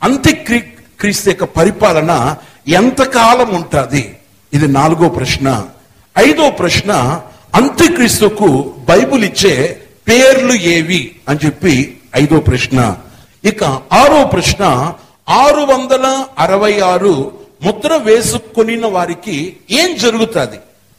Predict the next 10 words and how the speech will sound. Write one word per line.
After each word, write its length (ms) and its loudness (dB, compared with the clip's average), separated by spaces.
వేసుకునే 640 0
వారికి 420 2
ఏం 80 0
జరుగుతుంది, 580 -2
ఇది 400 0
ఆరో 300 4
ప్రశ్న. 560 -2
ఇక 440 0
ఏడవ 460 2
ప్రశ్న, 640 -2